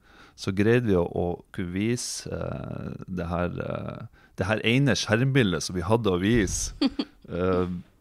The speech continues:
Speaker 1: på tur ut før, før vi nå-, nådde Drøbaksundet, sånn, eh, og der mistet vi jo alt av nettforbindelse.
Speaker 2: <laughs>
Speaker 1: Men vi fikk vist det,
Speaker 2: Ja.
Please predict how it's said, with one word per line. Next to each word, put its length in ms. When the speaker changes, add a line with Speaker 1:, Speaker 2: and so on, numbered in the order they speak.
Speaker 1:
på 160
tur 440
ut 160
før, 380
før 300
vi 100
nå-, 300
nådde 540
Drøbaksundet, 760
sånn, 280
eh, 180
og 120
der 180
mistet 500
vi 80
jo 80
alt 240
av 80
nettforbindelse. 720
Speaker 2:
<laughs> 160
Speaker 1:
Men 100
vi 60
fikk 160
vist 240
det, 140
Speaker 2:
Ja. 220